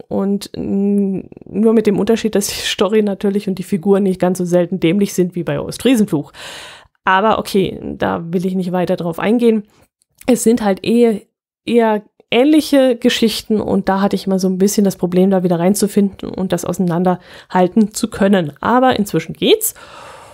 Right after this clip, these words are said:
und ich muss sagen, ich bin ganz froh, dass dieses Buch mich ein wenig von dem Buch der Lese-Challenge ablenkt. Ja, ich merke schon wieder, ich habe wieder geplappert wie so ein, äh, ja,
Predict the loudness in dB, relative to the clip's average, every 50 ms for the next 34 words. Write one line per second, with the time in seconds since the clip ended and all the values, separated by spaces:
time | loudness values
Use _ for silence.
0 | -18 -6 0 2 2 2 2 0 -2 0 0 0 2 0 0 0 0 -2 -2 -4
1 | -4 -2 -2 -2 -4 -4 -2 0 0 0 0 -2 _ _ _ _ _ -4 -4 -2
2 | -2 -2 0 0 0 -2 -2 -2 -2 -2 0 0 -2 0 0 -2 -2 -2 -2 0
3 | 0 0 -2 -2 -6 -16 _ _ _ _ _ _ _ -10 -2 0 4 4 4 4
4 | 2 0 -2 0 0 0 2 2 2 2 2 0 -2 -2 -2 -2 0 2 2 4
5 | 2 2 0 -2 -4 -4 -6 -4 -4 -4 -2 -2 -2 -2 -4 -6 -10 -14 -16 _
6 | _ _ _ _ _ _ _ _ _ _ _ _ _ _ _ _ _ _ -20 -20
7 | -18 -16 -16 -16 -18 -20 -20 -20 _ _ _ _ 2 2 4 4 2 0 -4 -6
8 | -10 -12 -14 -16 -16 -18 -20 -20 -20 -20 -20 _ -4 0 0 2 4 4 4 4
9 | 4 2 0 0 0 0 2 2 0 0 -2 -2 -2 0 2 2 2 2 0 -2
10 | -2 -2 0 2 2 2 0 0 0 0 2 2 2 2 0 -4 -4 0 0 0
11 | 0 0 -2 -2 0 0 2 0 0 -2 -6 _ _ _ -20 -20 -20 -20 _ _
12 | _ _ _ _ _ _ _ _ _ _ _ _ 2 4 4 4 2 0 -4 -8
13 | -10 -12 -14 -14 -16 -18 -18 -20 -20 -20 -20 -20 _ _ _ _ _ _ _ _
14 | -8 -8 -6 -6 -8